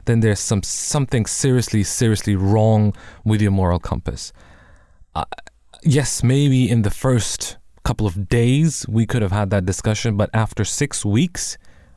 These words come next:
are you seriously telling me that you can, with a straight face,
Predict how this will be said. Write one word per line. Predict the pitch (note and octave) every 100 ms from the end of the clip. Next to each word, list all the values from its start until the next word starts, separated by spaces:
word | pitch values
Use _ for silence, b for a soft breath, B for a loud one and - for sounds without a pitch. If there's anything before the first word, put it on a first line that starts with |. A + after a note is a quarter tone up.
| -
are |
you | G#2 G2+
seriously | - C3 B2+ - B2
telling | G#2+ B2+ A#2 A#2
me | A2+
that | G#2+
you | G2 G#2
can, | A2+ G2 B B B
with | A#2 A2+
a |
straight | G#2 - - C3 D#3+ D3
face, | - A#2 G2+